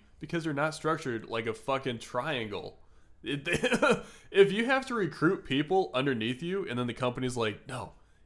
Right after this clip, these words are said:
it, it's an M L M. It's not a pyramid scheme." And then they draw you a diagram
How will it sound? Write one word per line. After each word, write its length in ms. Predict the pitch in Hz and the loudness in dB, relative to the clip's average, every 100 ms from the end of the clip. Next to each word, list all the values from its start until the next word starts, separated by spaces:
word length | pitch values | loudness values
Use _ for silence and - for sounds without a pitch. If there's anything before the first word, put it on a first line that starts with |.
| - | -6
it, 220 | 120 120 - | -4 -4 -8
it's 140 | 113 120 | -8 -2
an 80 | 120 | 2
M 160 | 147 | 4
L 160 | 151 151 | 4 4
M. 260 | 170 101 - - | 2 -2 -10 -16
It's 220 | - - | -14 -10
not 320 | 104 101 127 | -6 -2 0
a 60 | 135 | 0
pyramid 520 | 135 139 139 120 95 | -2 -4 -2 -2 -6
scheme." 380 | - - 92 - - | -10 -12 -12 -14 -8
And 80 | 135 | -2
then 80 | 170 | 0
they 80 | 156 | 0
draw 180 | 180 | 2
you 100 | 190 | 2
a 40 | 165 | 2
diagram 600 | 160 208 160 139 135 | 2 0 2 0 0